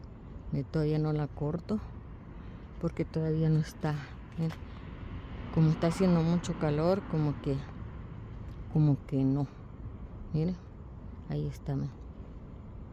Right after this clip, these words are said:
Ahí está, ahí está, me. Mire cómo se ve el ar-, ya es tardecito. Ay, mire, acaba de salir y ya están los zancudos. Miren, miren, miren,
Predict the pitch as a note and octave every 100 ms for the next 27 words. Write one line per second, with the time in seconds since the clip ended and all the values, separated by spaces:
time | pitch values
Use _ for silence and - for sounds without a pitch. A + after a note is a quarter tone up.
0 | - - - - F3 E3+ E3 - - D#3+
1 | D3+ C#3+ - D3+ C#3+ D3+ C#3+ C3+ - -
2 | - - - - D#3+ D#3 E3 D#3 - D3+
3 | D#3+ E3 D3+ D3 C#3+ - D#3+ D3+ D3+ -
4 | D3+ C#3+ C3 - G3+ - F#3+ F3 - -
5 | - E3 D3 C3+ F#3+ F#3+ E3 F3+ F3 E3+
6 | - F3 F3+ - D3+ D3+ - D#3 D3+ F#3
7 | G3+ G#3 G#3+ G#3+ - - - - F#3+